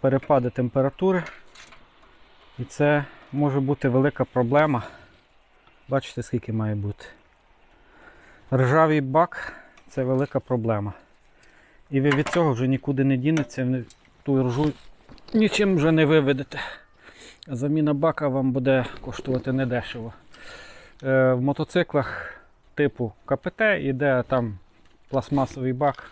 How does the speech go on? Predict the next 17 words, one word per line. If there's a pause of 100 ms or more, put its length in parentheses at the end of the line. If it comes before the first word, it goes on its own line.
цього
робити
не
обов'язково. (640)
Е,
спитаєте,
чого (600)
в
мене
тут
отака (360)
шняга? (3000)
Моя
сидушка (1500)
поїхала
на
вдосконалення